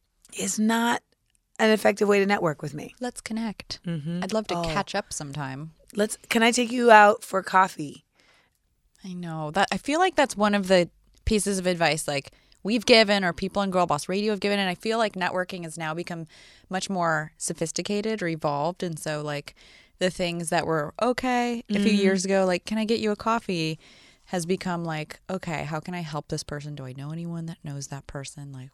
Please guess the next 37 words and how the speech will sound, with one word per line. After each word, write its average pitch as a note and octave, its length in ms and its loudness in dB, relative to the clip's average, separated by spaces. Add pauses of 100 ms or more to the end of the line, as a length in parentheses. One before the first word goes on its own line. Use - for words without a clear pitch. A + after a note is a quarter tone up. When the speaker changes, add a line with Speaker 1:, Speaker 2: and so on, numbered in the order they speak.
Speaker 2:
what's D3+ 320 -10
relevant D3 480 -8
to - 120 -18
them? C3+ 360 -10 (480)
Can E3+ 160 -6
I E3 80 -4
come?" D3 540 -8 (120)
You F#3 120 -10
know, C#3 260 -8 (100)
you're F3+ 100 -6
bas-, G3+ 200 -2
they're G#3 120 0
basically G#3 380 -2
selling D#3 400 -4
themselves C#3+ 1120 -14 (160)
Speaker 1:
Yeah. F4+ 160 0
Speaker 2:
to, A3+ 380 2 (120)
to A3+ 120 -2
you C#3 320 -6
for D3+ 200 -4
your E3 320 0
time. - 720 -10 (360)
Speaker 1:
I A3 60 4
mean, A3+ 160 2
I've A3+ 160 4
definitely A#3+ 460 2
had F#3 320 0
to, F3 120 -4
like, D3+ 600 -8 (640)
'cause B3+ 140 2
I B3 80 10
don't D4+ 160 0
think A3+ 120 -6
you A3 60 2
ever F3+ 140 2
stop D#3+ 220 -2
networking. D#3+ 560 -4